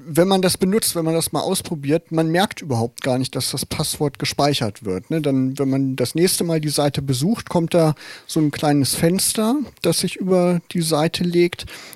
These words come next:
Und da macht sich Hey Login bemerkbar und sagt hier, ähm, ich kann dich einloggen. Gibt es da eine Option, wenn man zum Beispiel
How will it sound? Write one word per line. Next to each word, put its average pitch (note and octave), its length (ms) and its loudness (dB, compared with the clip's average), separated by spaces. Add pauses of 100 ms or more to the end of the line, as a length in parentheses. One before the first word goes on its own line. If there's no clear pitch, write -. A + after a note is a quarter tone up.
(200)
Und D#3+ 220 4
da D#3 80 8
macht D#3 240 2
sich - 260 -4
Hey D#3 120 4
Login D3+ 500 0
bemerkbar C3+ 840 0
und C3 160 -4
sagt C3 360 0
hier, C3 360 2 (380)
ähm, B2+ 240 0
ich B2+ 160 -4
kann C#3 220 2
dich B2+ 220 -2
einloggen. A2+ 580 2
Gibt B2+ 200 -2
es F#3+ 120 0
da G3 100 2
eine E3 180 2
Option, E3 1040 0
wenn C#3 100 0
man C#3 140 0
zum C#3+ 220 -4
Beispiel C3+ 720 4